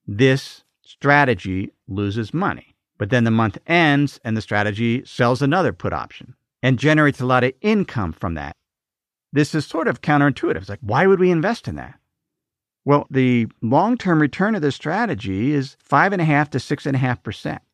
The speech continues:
And the worst case loss from September two thousand eight to March two thousand nine was thirty-six percent, compared to the overall stock market, where the maximum drawdown was sixty percent.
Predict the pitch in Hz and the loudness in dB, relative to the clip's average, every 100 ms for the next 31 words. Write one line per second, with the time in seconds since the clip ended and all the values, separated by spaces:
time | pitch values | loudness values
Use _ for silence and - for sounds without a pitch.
0 | _ _ - 143 147 135 131 185 220 - | _ _ 2 4 6 4 2 2 2 -2
1 | - _ _ - 156 156 147 - 135 254 | -20 _ _ -4 0 2 0 -4 -4 -2
2 | 262 113 131 - - _ _ 127 117 120 | 0 -2 -4 -8 -20 _ _ -4 -2 -4
3 | - 160 151 - 147 139 131 135 139 127 | 0 0 0 -2 0 0 2 2 2 0
4 | 127 123 - - 120 113 139 139 117 110 | -2 -2 -6 -2 0 0 0 0 0 -2
5 | 98 - 139 135 123 - 147 - - 82 | -6 -4 0 0 0 -4 -8 -8 -14 -14
6 | - - _ _ _ _ - 135 - 226 | -14 -18 _ _ _ _ -2 -2 0 2
7 | 240 156 147 143 135 139 135 131 117 113 | 2 0 0 2 4 2 2 2 2 0
8 | - 285 - 104 90 87 110 - _ - | -4 -6 -4 -2 -2 -2 -6 -6 _ 0
9 | 120 110 113 120 117 117 104 110 98 98 | 2 4 4 2 0 -4 -2 2 2 2
10 | 95 104 104 101 98 98 - _ _ - | 0 -2 -2 -2 -2 -4 -12 _ _ -6
11 | 226 - 90 - - - - | -6 -6 -10 -10 -18 -18 -20